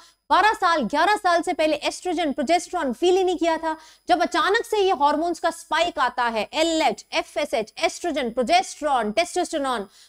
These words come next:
तो बेटा बॉडी में इमोशन वाइज, मूड स्विंग्स वाइज बहुत सारे चेंजेस आते हैं। तो उसका भी आपको प्रॉपर वेलबींग ये चैप्टर बताता है, ठीक है। साथ ही में इसका बिहेवियरल एस्पेक्ट, बिहेवियरल एस्पेक्ट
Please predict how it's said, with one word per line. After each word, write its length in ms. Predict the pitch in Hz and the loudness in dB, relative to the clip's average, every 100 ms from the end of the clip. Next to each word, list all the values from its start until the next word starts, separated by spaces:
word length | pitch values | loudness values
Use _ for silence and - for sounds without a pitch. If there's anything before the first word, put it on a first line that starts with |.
| _ | _
तो 80 | 381 | -2
बेटा 260 | 320 - - | 0 0 -2
बॉडी 400 | 262 214 220 285 | -2 -2 -2 -2
में 260 | 240 254 - | -4 -6 -6
इमोशन 500 | 233 226 262 294 294 | -4 -2 -2 -4 -6
वाइज, 320 | 196 131 175 - | -4 -6 -8 -4
मूड 260 | 214 339 294 | 0 0 0
स्विंग्स 400 | - 277 240 208 | -2 -2 -2 -2
वाइज 260 | 196 185 _ - | -4 -4 _ -4
बहुत 320 | 254 247 - | 0 -2 -2
सारे 200 | 202 185 | -6 -4
चेंजेस 320 | 190 180 180 | -6 -6 -6
आते 240 | 165 - | -8 -10
हैं। 100 | 170 - - - | -14 -14 -14 0
तो 60 | 415 | 2
उसका 260 | 403 427 | 4 2
भी 120 | 403 | 2
आपको 300 | 381 311 - | 0 0 -2
प्रॉपर 420 | 339 311 247 320 339 | -2 0 0 0 -2
वेलबींग 540 | 208 240 262 311 359 - 214 | 0 2 4 2 0 -4 0
ये 160 | 254 | 2
चैप्टर 360 | 269 254 190 311 | 4 0 0 -2
बताता 540 | 427 208 185 165 311 359 - | -2 -2 -2 -4 -4 -4 -6
है, 120 | 196 - - _ - | -8 -8 -20 _ -4
ठीक 120 | 339 | 0
है। 260 | 311 214 - | 0 -2 -8
साथ 240 | - 359 381 | -2 2 2
ही 140 | 427 | 0
में 140 | 359 311 | 0 -2
इसका 240 | 311 330 | -2 -2
बिहेवियरल 720 | 240 247 247 240 233 240 277 | 0 2 2 2 0 0 0
एस्पेक्ट, 460 | 262 262 320 330 _ _ _ _ _ _ _ _ _ _ _ _ _ _ _ _ _ _ _ _ - | -2 -2 -6 -6 _ _ _ _ _ _ _ _ _ _ _ _ _ _ _ _ _ _ _ _ -4
बिहेवियरल 720 | 262 277 254 254 226 233 269 | 0 2 2 2 0 2 2
एस्पेक्ट 440 | 262 269 - 349 | 0 -2 -4 -4